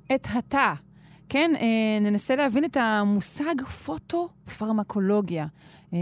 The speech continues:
עם הדוקטור רז פלטי, מהפקולטה לרפואה בטכניון.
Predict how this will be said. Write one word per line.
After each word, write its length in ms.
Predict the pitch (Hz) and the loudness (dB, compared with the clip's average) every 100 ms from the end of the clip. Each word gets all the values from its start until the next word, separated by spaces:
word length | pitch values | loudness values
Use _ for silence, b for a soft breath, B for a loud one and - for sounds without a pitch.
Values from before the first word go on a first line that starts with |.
| 170 | 0
עם 100 | 165 | 0
הדוקטור 520 | 170 180 202 185 170 | -2 -2 0 0 2
רז 300 | 196 190 170 | 2 0 -4
פלטי, 580 | - 214 226 214 220 190 | 0 2 2 2 0 2
מהפקולטה 760 | 185 180 - - 247 254 247 226 | 2 0 -4 -6 -2 0 0 0
לרפואה 680 | 214 208 - 196 - 214 220 | 0 -2 -2 -2 2 2 2
בטכניון. 760 | 196 - 226 226 233 214 180 | 0 0 0 2 0 0 0